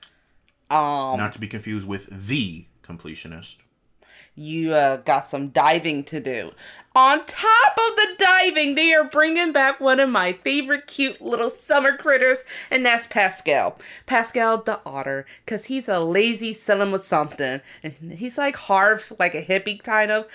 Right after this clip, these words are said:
Speaker 1: but he's, like, more dirty deep, uh, beach boy versus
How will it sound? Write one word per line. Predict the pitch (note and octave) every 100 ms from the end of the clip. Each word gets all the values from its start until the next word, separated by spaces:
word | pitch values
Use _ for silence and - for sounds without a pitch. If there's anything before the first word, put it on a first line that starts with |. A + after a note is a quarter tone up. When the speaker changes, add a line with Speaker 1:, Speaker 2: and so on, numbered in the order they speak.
| - -
Speaker 1:
but | F3+
he's, | G3+ F#3+
like, | F#3+ F3 C#3+
more | F3 F#3 F3 D#3+ - -
dirty | C#3+ F#3 F#3 F3+
deep, | - E3 F#3+ - _
uh, | D#3 D#3+ C#3+ - _ _ _ _ _ C3
beach | E3 F#3+ -
boy | G3 A3+ A3+ A3+ A3+ - -
versus | E3 E3+ E3+ E3 D#3 D3+ -